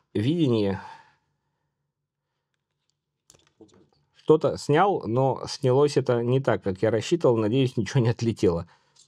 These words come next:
Вроде бы ничего не отлетело. Окей, вот такая камера. Ребята, вы хотите перетащить аналогово-, аналоговупов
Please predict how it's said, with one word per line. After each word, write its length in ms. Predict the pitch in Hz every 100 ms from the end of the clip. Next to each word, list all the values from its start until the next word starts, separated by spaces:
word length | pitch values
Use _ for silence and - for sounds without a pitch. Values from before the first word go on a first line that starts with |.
| _ _
Вроде 380 | 92 101 131 139
бы 80 | 117
ничего 260 | 113 104
не 80 | 113
отлетело. 520 | 107 110 98 82 71 -
Окей, 420 | 127 131 151 98 - -
вот 260 | 110 165 165
такая 320 | 127 143 131
камера. 400 | 139 127 101 90 90 - -
Ребята, 500 | 101 127 135 90 82 - _ _ -
вы 480 | 101 117 131 107 -
хотите 540 | 120 120 170 165 143
перетащить 840 | 101 123 113 113 - 151 156 - -
аналогово-, 840 | 107 131 131 113 110 101 92 -
аналоговупов 920 | - 123 131 127 120 123 185 190 151